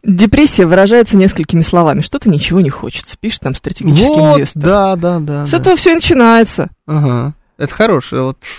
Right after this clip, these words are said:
Speaker 2: выражение. В общем, давайте говорим про депрессию, как вы её, э,
Speaker 1: Видите?
Speaker 2: э, да, как вы её определяете, что у человека есть депрессия, и обращаете ли вы на это внимание или нет? Считаете, что это серьёзный какой-то диагноз? Или всё-таки это вот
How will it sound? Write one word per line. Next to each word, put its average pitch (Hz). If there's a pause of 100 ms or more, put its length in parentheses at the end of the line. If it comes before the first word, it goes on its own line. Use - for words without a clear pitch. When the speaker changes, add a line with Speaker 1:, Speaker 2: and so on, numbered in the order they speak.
Speaker 2:
выражение. 135 (280)
В -
общем, 247
давайте 320
говорим 233 (100)
про 214
депрессию, 220
как 214
вы 202
её, 143 (280)
э, 196
Speaker 1:
Видите? 208
Speaker 2:
э, 151
да, 160
как 202
вы 185
её 180
определяете, 214
что -
у -
человека 143
есть 135
депрессия, 139
и 208
обращаете 226
ли 190
вы 175
на 165
это 156
внимание 151
или 214
нет? 170
Считаете, -
что -
это 143
серьёзный 147
какой-то 107
диагноз? 110 (300)
Или 247
всё-таки 190
это 143
вот 120